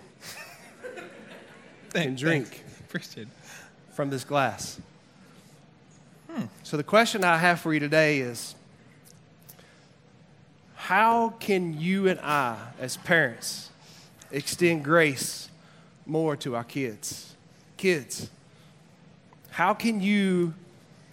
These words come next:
Speaker 2: extend more grace to your parents? Because can I just be honest with you? My daughters are sitting right here. Kaylee Carrington,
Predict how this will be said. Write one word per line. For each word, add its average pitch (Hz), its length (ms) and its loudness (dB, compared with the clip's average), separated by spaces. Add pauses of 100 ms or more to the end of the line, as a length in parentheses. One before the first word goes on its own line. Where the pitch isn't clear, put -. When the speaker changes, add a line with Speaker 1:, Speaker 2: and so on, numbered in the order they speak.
(180)
Speaker 2:
extend 156 840 0
more 151 200 0
grace 139 840 -2 (100)
to 156 100 -2
your 139 140 -2
parents? 139 420 -2
Because 139 260 -8
can 156 140 -2
I 175 80 2
just 226 200 -6
be 185 120 -2
honest 185 280 -2
with 208 120 -6
you? 208 140 -4
My 170 180 -2
daughters 156 300 0
are 139 60 -6
sitting 143 240 -6
right 139 180 -2
here. 127 240 -2
Kaylee 147 280 0
Carrington, 151 380 -4